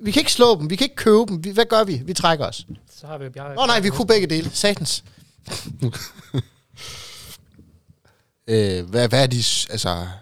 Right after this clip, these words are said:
Speaker 3: hvad er de sjoveste ting, der er sket? Altså, jeg har været med på en runde julefrokost. Altså, den var klart sjovest hjem, når man har vundet.
Speaker 2: Ja.
Speaker 3: Den, den var deroppe. Også fordi man skulle arbejde. Men, men hvad er de sjoveste,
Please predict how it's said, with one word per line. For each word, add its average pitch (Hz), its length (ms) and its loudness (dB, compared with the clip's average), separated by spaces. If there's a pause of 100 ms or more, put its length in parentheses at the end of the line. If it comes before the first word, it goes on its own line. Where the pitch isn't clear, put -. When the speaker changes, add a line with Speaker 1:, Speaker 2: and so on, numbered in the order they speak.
(240)
Speaker 3:
hvad 113 120 -6
er - 20 -2
de 110 80 -4
sjoveste 120 560 2
ting, 113 320 -2
der - 60 -10
er - 60 -12
sket? 101 280 -6
Altså, 92 180 -10
jeg 104 140 -4
har 117 80 0
været 107 120 0
med 113 80 2
på 110 160 -6
en 107 80 -2
runde 113 280 0
julefrokost. 110 580 -2
Altså, 92 220 -8
den 92 160 -8
var 92 60 -6
klart 127 300 0
sjovest 117 320 0
hjem, 127 180 0 (100)
når 104 60 -8
man 92 100 -8
har 87 60 -10
vundet. 220 400 -2 (440)
Speaker 2:
Ja. 143 160 -8
Speaker 3:
Den, 123 200 2
den 113 140 -2
var 117 120 2
deroppe. 110 300 0 (420)
Også 117 220 -4
fordi 117 160 -6
man 98 120 -6
skulle 107 180 -4
arbejde. 120 340 -2
Men, 107 160 -4 (260)
men 117 120 -4
hvad 135 100 2
er 135 40 0
de 120 80 0 (100)
sjoveste, 135 380 2